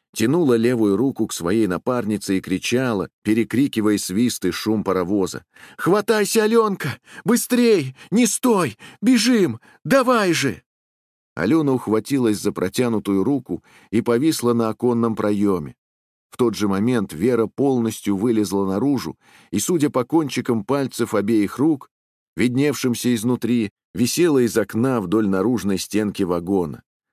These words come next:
Алена протиснулась в открытую форточку — и исчезла полностью. Тут же вслед за ней отцепились и пальчики девушки Веры. Их унесло так стремительно, что ни вскрика, ни возгласа не услыхали в вагоне,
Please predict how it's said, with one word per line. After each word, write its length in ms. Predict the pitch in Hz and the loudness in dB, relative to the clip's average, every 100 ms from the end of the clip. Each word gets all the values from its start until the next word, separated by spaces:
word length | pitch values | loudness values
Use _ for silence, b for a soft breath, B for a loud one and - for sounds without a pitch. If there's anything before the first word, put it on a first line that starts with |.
| _ _ _ | _ _ _
Алена 380 | 69 104 151 127 | -2 0 2 0
протиснулась 760 | 104 104 131 135 110 104 98 85 | 0 -2 -2 -2 -2 -2 -2 -2
в 60 | |
открытую 480 | 87 - 110 104 87 | -4 -2 -4 -2 -4
форточку — 800 | - 135 143 127 - - 117 - _ _ | -2 -2 -2 -6 -8 -6 -8 -8 _ _
и 140 | 120 123 | -2 0
исчезла 520 | - - 104 87 87 - | -2 -2 -2 -2 -6 0
полностью. 600 | 95 80 69 - - - _ _ _ _ _ | 0 0 -4 -12 -20 -20 _ _ _ _ _
Тут 200 | 160 165 | -2 -2
же 160 | 87 95 | -2 -4
вслед 320 | - 98 107 | -2 0 0
за 180 | 78 87 | 0 0
ней 300 | 127 131 B B B | 0 -2 B B B
отцепились 680 | 110 - 113 127 143 113 107 | -6 -4 -4 -2 0 0 -4
и 60 | |
пальчики 600 | 95 117 123 104 98 95 | -2 0 0 -4 -6 -6
девушки 520 | 85 92 95 87 - 80 | -4 -2 -2 -4 -6 -8
Веры. 460 | 69 85 71 - _ _ _ _ _ - | -4 -4 -4 -8 _ _ _ _ _ -6
Их 180 | 98 | -2
унесло 440 | 104 101 - 104 107 | 0 -2 -2 -2 0
так 280 | 101 98 - | 0 -2 -6
стремительно, 800 | - 82 92 117 - 71 65 - _ _ | -6 -4 -2 -2 -6 -8 -12 -16 _ _
что 180 | - 117 | -4 -2
ни 140 | 127 131 | 0 -2
вскрика, 560 | - 123 170 147 120 | -4 -2 -2 -2 -2
ни 160 | 110 101 | 0 0
возгласа 720 | 92 147 107 98 104 - 95 | 2 0 0 -2 -2 0 0
не 120 | 98 | 0
услыхали 600 | 98 98 95 110 117 95 | 0 -2 -2 0 0 0
в 140 | 85 | -2
вагоне, 580 | 82 80 90 113 95 65 | -4 -2 0 0 -2 -6